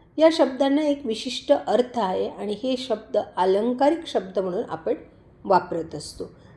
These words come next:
तर या शब्दांवरून कशा पद्धतीने प्रश्न विचारण्यात येतात ते पाहूया. प्रश्न पहिला, पुढील प्रश्नांसाठी योग्य पर्याय क्रमांकाचे वर्तुळ रंगवा. ताटाखालचे मांजर या अलंकारिक शब्दाचा अर्थ कोणता?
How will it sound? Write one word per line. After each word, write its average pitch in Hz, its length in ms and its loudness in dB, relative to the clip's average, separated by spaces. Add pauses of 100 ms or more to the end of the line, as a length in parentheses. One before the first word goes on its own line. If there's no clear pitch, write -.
(120)
तर 330 100 4
या 294 180 8
शब्दांवरून 277 680 2
कशा 247 240 0
पद्धतीने 196 520 0
प्रश्न 214 320 -2
विचारण्यात 180 480 -2
येतात 185 320 -4 (140)
ते 226 80 10
पाहूया. 160 520 2 (800)
प्रश्न 220 300 2
पहिला, 151 340 0 (240)
पुढील 320 300 4
प्रश्नांसाठी 247 680 2 (100)
योग्य 202 360 2
पर्याय 196 400 2
क्रमांकाचे 196 720 0
वर्तुळ 196 560 2
रंगवा. 165 440 2 (1040)
ताटाखालचे 247 600 4
मांजर 294 500 4 (140)
या 277 240 6 (180)
अलंकारिक 285 640 6
शब्दाचा 196 540 0
अर्थ 214 420 -2
कोणता? 277 560 4